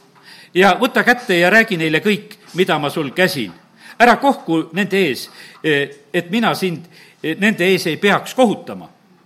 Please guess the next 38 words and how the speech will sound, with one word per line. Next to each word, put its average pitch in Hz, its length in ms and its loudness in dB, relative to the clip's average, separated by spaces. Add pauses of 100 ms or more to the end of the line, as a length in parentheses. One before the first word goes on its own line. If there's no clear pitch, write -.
(1040)
Pane 196 200 2
tähele, 165 380 0
no 220 120 0
ütleme, 175 240 -6
et 170 80 -12
osad 190 340 -8
lapsed 185 260 -8
ei 139 60 -10
saa 175 140 -6
aru, 160 100 -6
mis 135 160 -12
need 143 140 -12
niuded 127 340 -8
on. 143 80 -6
No - 340 -14
lihtsalt 220 240 -8
paned 156 220 -8
vöö 180 220 -4
vööle 143 340 -4
või 135 80 -6
noh, 156 160 -8
paned 135 220 -8 (500)
ri-, 165 220 -8 (100)
rihma 170 220 -2
endale 123 240 -6
peale. 107 260 -6 (400)
Aga, 190 280 2 (280)
ja 202 140 6
ära 247 180 6
kohku, 247 460 0 (180)
ära 202 400 2
kohku 247 400 0
nende 240 240 0
ees, 233 160 -2
kus 208 160 -4
sa 196 80 0
pead 196 240 -2
rääkima. 131 460 0